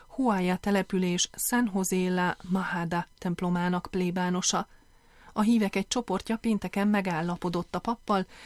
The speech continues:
hogy szombaton reggel öt órakor összegyűlnek imádkozni. De amikor a plébániára értek,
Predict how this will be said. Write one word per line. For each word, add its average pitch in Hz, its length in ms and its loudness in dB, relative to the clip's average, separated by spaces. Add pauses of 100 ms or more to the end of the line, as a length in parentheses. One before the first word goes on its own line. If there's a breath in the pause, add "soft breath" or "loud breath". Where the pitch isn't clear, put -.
(120)
hogy 262 140 -4
szombaton 180 480 0
reggel 190 400 -2
öt - 200 -2
órakor 180 580 -2
összegyűlnek 185 640 -2
imádkozni. - 720 -2 (400)
De 180 140 -2
amikor 180 420 0
a 180 80 2
plébániára 175 760 0
értek, 185 480 -2